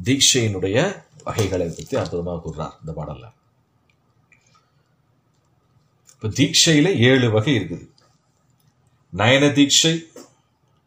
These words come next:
ஸ்பரிச தீட்சை, வாசக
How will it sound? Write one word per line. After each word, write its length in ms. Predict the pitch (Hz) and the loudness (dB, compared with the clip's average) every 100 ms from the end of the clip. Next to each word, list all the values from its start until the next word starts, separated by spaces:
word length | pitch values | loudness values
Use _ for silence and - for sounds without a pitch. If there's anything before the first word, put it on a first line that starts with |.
| _ _ - | _ _ -20
ஸ்பரிச 400 | - 113 127 - 143 | -4 0 2 2 2
தீட்சை, 440 | 135 131 - 156 156 - _ _ _ _ _ _ _ _ _ _ _ | 0 0 0 0 -4 -8 _ _ _ _ _ _ _ _ _ _ _
வாசக 480 | 98 117 147 156 139 | 2 2 4 2 4